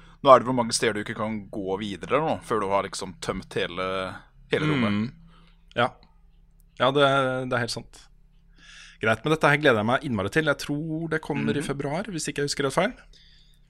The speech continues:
Speaker 1: Det blir gøy.
Speaker 2: Jeg er ikke helt sikker. Ja, det blir, eh, det blir kanon. Det har kommet en innmari morsom nyhet om, eh, Fallout, eh, syttiseks,
Speaker 1: Oh.
Speaker 2: som jeg begynte å flire av når jeg så den. Eh, og det har jo vært mange som har vært bekymret for hvordan,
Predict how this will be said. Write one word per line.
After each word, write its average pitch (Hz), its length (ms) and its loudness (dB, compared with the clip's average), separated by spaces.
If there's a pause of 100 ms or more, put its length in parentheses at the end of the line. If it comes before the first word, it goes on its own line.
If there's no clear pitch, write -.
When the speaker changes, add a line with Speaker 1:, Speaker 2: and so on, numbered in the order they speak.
(180)
Speaker 1:
Det 101 100 -2
blir 110 100 0
gøy. 98 140 0
Speaker 2:
Jeg - 20 -2
er - 100 -6
ikke - 180 -12
helt 127 60 -10
sikker. - 200 -12 (180)
Ja, 107 180 0 (280)
det 107 120 -4
blir, 107 220 0
eh, 104 320 -2
det 101 120 -4
blir 98 100 -4
kanon. 101 260 -6 (1160)
Det 151 80 6
har 165 80 6
kommet 180 160 6
en 185 160 4
innmari 160 320 2
morsom 156 300 0
nyhet 127 340 0
om, 135 320 -2
eh, 131 160 0
Fallout, 117 480 0
eh, 127 880 2
syttiseks, - 800 -2
Speaker 1:
Oh. 208 140 -8 (200)
Speaker 2:
som 135 400 -2
jeg 135 300 2
begynte 139 220 -2
å - 20 -4
flire 113 240 0
av 123 80 -2
når 123 80 -2
jeg 117 80 -2
så 120 140 -2
den. 190 160 -2 (280)
Eh, 127 560 -2
og 127 100 -4
det 131 100 2
har 131 100 0
jo 127 60 0
vært - 100 -6
mange 113 260 -2
som 127 140 -8
har 120 80 -2
vært - 80 -16
bekymret 107 420 -6
for 127 140 -8
hvordan, 113 500 -4